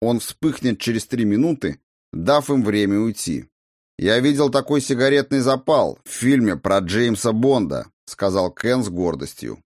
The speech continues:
«Умно», заметил Чак. Я улыбнулся Джимми. «У нас тут парочка агентов ноль ноль семь». «Если твоё заявление будет одобрено к этому времени, ты тоже сможешь участвовать в этом», сказал Буч.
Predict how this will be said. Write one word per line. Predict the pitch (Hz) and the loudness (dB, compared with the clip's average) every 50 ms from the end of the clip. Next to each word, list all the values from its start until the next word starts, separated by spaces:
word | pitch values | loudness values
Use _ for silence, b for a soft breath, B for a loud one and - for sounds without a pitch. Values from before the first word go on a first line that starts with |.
| _ _ _ _ _ | _ _ _ _ _
«Умно», | - - 87 104 123 143 151 147 139 127 120 107 95 95 - _ _ | -6 -4 0 2 2 2 2 2 2 2 2 0 -2 -4 -10 _ _
заметил | - 78 80 87 85 85 85 80 - 101 98 | -10 -6 -4 -4 -2 -4 -4 -4 -4 -6 -6
Чак. | - - - 80 53 - - - _ _ _ _ _ _ _ _ _ _ _ _ - | -6 -6 -8 -8 -8 -8 -14 -20 _ _ _ _ _ _ _ _ _ _ _ _ -8
Я | - 85 90 92 | -4 0 2 2
улыбнулся | 98 104 113 117 101 95 95 95 95 - - | 2 2 2 0 0 0 -2 -2 -2 -4 -6
Джимми. | 107 95 87 85 80 71 69 67 64 65 _ _ _ _ _ _ _ _ _ - | -6 -6 -4 -4 -4 -4 -6 -8 -10 -12 _ _ _ _ _ _ _ _ _ -6
«У | 95 | -2
нас | 113 113 107 101 | -2 0 -2 -2
тут | - 98 101 - | -4 -8 -8 -4
парочка | - 110 104 101 - - - 101 | -2 -2 -2 -2 -2 -2 -2 -2
агентов | 101 92 90 98 95 92 101 92 - | -2 0 -2 -4 -4 -4 -8 -8 -6
ноль | 101 92 87 | -6 -4 -2
ноль | 90 95 95 | -2 -2 -4
семь». | 92 - - 82 64 52 52 - _ _ _ _ _ _ _ _ _ _ _ _ | -4 -6 -8 -8 -10 -10 -12 -16 _ _ _ _ _ _ _ _ _ _ _ _
«Если | - - 82 98 123 127 127 147 139 | -6 -2 0 2 2 2 0 -2 -4
твоё | 131 - 131 131 131 123 110 | -2 0 2 2 2 2 2
заявление | 101 123 127 127 127 135 135 131 120 120 117 | 2 2 2 4 4 4 4 2 2 2 0
будет | 104 110 131 120 117 110 - | 0 0 0 0 0 0 0
одобрено | 117 117 123 165 170 156 151 120 104 101 | 0 0 0 0 0 2 2 2 0 0
к | 87 - | -2 -4
этому | 95 82 - 90 98 104 | -4 -4 -2 0 0 2
времени, | 98 104 92 85 76 69 60 55 50 - _ _ | 2 2 0 0 -2 -4 -6 -8 -10 -12 _ _
ты | - 139 | -6 -6
тоже | 104 - - 151 165 160 139 156 | -4 -2 0 0 2 2 0 -2
сможешь | - - 107 104 110 110 95 107 104 - - | -4 -2 -2 0 0 0 0 -2 -4 -6 -6
участвовать | 120 110 - - 143 135 131 - - 90 78 76 71 - - | -8 -6 -2 0 0 0 0 -2 -4 -6 -6 -6 -6 -8 -6
в | - | -6
этом», | 71 65 - 55 55 - _ _ _ _ | -6 -6 -8 -10 -14 -14 _ _ _ _
сказал | - - - 101 92 80 98 98 98 | -18 -8 -4 -4 -2 0 0 0 0
Буч. | 87 80 76 71 - - - - - | -2 -4 -6 -8 -10 -12 -16 -18 -18